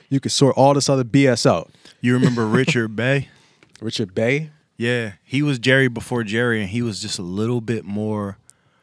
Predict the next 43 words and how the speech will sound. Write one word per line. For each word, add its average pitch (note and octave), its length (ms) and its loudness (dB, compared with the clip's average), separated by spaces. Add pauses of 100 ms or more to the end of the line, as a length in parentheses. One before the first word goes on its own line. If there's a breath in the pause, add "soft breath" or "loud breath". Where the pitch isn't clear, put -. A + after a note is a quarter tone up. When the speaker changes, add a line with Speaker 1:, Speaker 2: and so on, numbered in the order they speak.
(180 soft breath)
Speaker 2:
comedic, G#2 600 -6
and F2+ 600 -10
he G2+ 100 -10
was G#2+ 160 -6
a G2+ 40 -6
little A2 300 -4
bit A2+ 140 -8
more A2 480 -6
bright, G2+ 500 -8 (120)
and, G2 180 -10
like, F#2 220 -12
I A2 160 -4
swear A#2 320 -4
his G2+ 180 -6
shit - 260 -8
was G2 120 -12
shot - 280 -8
in F#2+ 60 -16
Miami F#2 520 -12
or E2 120 -16
something. E2 440 -16 (520 loud breath)
Nigga, B2 340 -4
Speaker 1:
<laughs> - 0 -
Speaker 2:
Richard D3+ 380 2
Bey, A#2 240 4
bro. G#2 380 -4
If A2+ 160 -6
you E3 80 0
can E3+ 140 -2
go D#3+ 80 4
Speaker 1:
Richard C3 100 2
Speaker 2:
find, D3+ 240 4
Speaker 1:
Bey? - 60 -2
Speaker 2:
yeah, A#2 460 0
this F3+ 220 4
is, E3+ 140 0
I D3 100 4
guess D#3+ 180 2
this D3+ 180 -2
is B2 60 -6
for C3 120 -2
the A#2 60 0
listeners. G#2+ 420 0